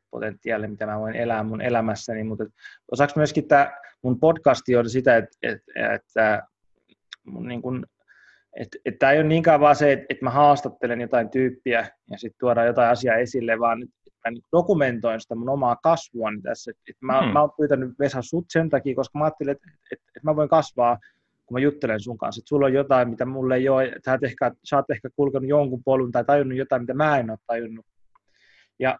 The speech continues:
Speaker 1: se, et, et mä oon tässä, niin kun altistan itseni sille keskeneräisyydelle. Et, et kai se on niin kun mun potentiaalin käyttöä, että mä uskallan altistaa itseni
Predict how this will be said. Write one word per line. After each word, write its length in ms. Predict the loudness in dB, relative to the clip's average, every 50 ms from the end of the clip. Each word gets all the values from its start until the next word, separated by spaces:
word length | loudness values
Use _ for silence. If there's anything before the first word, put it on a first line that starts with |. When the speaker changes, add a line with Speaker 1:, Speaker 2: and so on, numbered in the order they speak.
| _ -6
Speaker 1:
se, 220 | -4 -2 -2 -2
et, 60 | -4 -6 -12 -20
et 100 | -20 -10
mä 160 | -4 0 2 4
oon 160 | 4 4 4
tässä, 380 | 2 0 0 0 0 0 0 -2 _ _ _ _ _ -14
niin 140 | -12 -10 -8
kun 160 | -10 -6 0
altistan 720 | 4 4 6 6 4 2 0 -6 -8 -8 -8 -8 -8 -8 -8 -6
itseni 500 | -8 -8 -8 -10 -14 -12 -10 -10 -10 -10
sille 300 | -8 -8 -8 -8 -8 -12 _ _
keskeneräisyydelle. 1400 | -4 -4 -4 -4 -6 -8 -8 -8 -6 -6 -6 -6 -8 -10 -12 -10 -10 -8 -8 -6 -6 -6 -6 -6 -6 -6 -8 -10 _ -16
Et, 100 | -16 -16 _ -8
et 100 | -8 -6 -4 -4 0 2
kai 120 | 2 2
se 120 | 4 6 6
on 140 | 6 4
niin 100 | 2 0
kun 100 | -4 -4
mun 220 | -2 -2 -2 -2 0
potentiaalin 880 | 0 0 2 0 0 0 0 0 0 2 2 0 -2 -4 -8 -10 -12 _ _ 0
käyttöä, 480 | 2 2 2 0 -2 _ -6 -6 -6
että 140 | -6 -6 -4
mä 160 | -2 -2 -2
uskallan 540 | -2 -4 -4 -4 -4 -2 -2 -2 -2 -4 -2
altistaa 680 | 0 2 2 2 2 0 -4 -12 -14 -10 -8 -6 -6 -6
itseni 480 | -6 -8 _ -16 -16 -14 -14 -14 -14